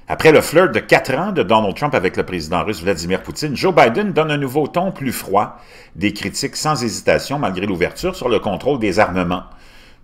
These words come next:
Biden, au cours de sa première semaine, a déjà pris Moscou à la tâche pour son arrestation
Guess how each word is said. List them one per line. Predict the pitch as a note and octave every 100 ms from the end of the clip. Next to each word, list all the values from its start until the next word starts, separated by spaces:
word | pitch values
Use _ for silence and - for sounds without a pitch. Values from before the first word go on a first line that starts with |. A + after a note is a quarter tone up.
| - - -
Biden, | D#2 F#2+ F2 A#2+
au | F#2
cours | A2
de | G2
sa | - G2
première | G2 F#2 E2+
semaine, | - C3+ D3 -
a | D#2+
déjà | D#2+ F2 A#2
pris | - C3
Moscou | G2+ A#2 D#3+ - D3 G3
à |
la | D3 F#2
tâche | C3 D#3 F3 -
pour | G#2+
son | - A2
arrestation | G#2 A2 - F#2+ E2 B2 B2+